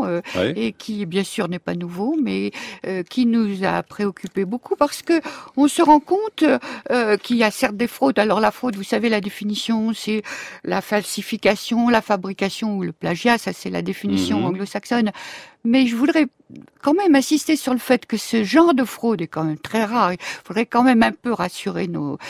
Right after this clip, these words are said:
Speaker 1: le public, euh, qui nous écoute. Les chercheurs ne sont pas tous des fraudeurs en,
Speaker 2: Ouais.
Speaker 1: en, en, en puissance. Mais il y a des petites, euh,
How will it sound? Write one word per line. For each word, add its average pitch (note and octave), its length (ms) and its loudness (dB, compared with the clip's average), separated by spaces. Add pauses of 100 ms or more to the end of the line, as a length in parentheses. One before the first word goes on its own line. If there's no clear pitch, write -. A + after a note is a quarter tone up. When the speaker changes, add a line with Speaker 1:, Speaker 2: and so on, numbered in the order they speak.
(260)
Speaker 1:
le D#3+ 200 -8
public, G3 500 -6
euh, D3+ 120 -2
qui F3+ 200 -10
nous F3 160 -8
écoute. - 380 -4
Les C#3+ 260 -4
chercheurs E3 440 -4
ne D3 40 -6
sont - 160 -18
pas E3 100 -6
tous F3 240 -12
des F3 120 -8
fraudeurs E3+ 400 -6
en, D3+ 120 -4 (320)
Speaker 2:
Ouais. - 280 -4
Speaker 1:
en, E3 160 -4 (100)
en, D#3 320 -4
en E3 220 -8
puissance. C4+ 500 2 (260)
Mais D4 380 4
il C#4 120 6
y D4+ 100 6
a D#4+ 40 6
des C4 140 0
petites, - 800 0
euh, A#3+ 320 4